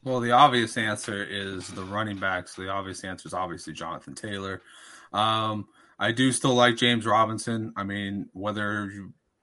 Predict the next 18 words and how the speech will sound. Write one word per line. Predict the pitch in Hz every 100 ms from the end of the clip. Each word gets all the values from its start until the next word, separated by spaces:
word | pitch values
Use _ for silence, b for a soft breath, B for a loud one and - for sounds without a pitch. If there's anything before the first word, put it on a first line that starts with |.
| _ _ _
whether | 104 131 143 147 135
last | 123 131 143
night | 151 135 123
or | 123 107 107
last | 110 127 -
week | 139 120
was | 107 95
a |
fluke | - 135 135
or | 120
not, | 131 135 135
whatever, | 117 120 123 120
well, | 117 117 123
how | - 120
we | 120
wanna | 113 107
call | - 143 139
it, | 131